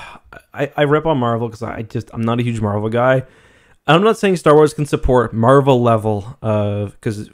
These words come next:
with Marvel, they do, what, like, five movies a year? Like, on a regular year, or three movies a year, maybe, and then shows.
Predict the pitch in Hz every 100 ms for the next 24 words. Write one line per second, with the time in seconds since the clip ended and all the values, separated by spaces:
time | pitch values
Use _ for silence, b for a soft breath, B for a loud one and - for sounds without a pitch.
0 | - 120 107 120 143 127 117 113 113 107
1 | 104 110 - - _ 107 104 120 117 123
2 | 120 110 110 104 113 143 160 147 _ _
3 | - 107 - - 113 113 110 98 113 117
4 | 120 120 120 127 110 - - 127 135 139
5 | 139 131 127 123 127 127 131 127 131 131
6 | 113 113 110 110 - 113 117 123